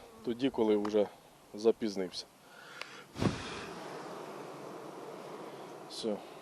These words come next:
пішли язики і залишаються останні дві рамки.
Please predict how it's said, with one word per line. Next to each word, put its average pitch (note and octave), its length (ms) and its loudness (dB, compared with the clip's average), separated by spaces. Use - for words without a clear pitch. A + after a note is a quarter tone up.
пішли A2+ 340 4
язики G#2+ 540 4
і A2+ 60 2
залишаються A2 960 8
останні A#2 380 8
дві G#2+ 200 4
рамки. G2 340 8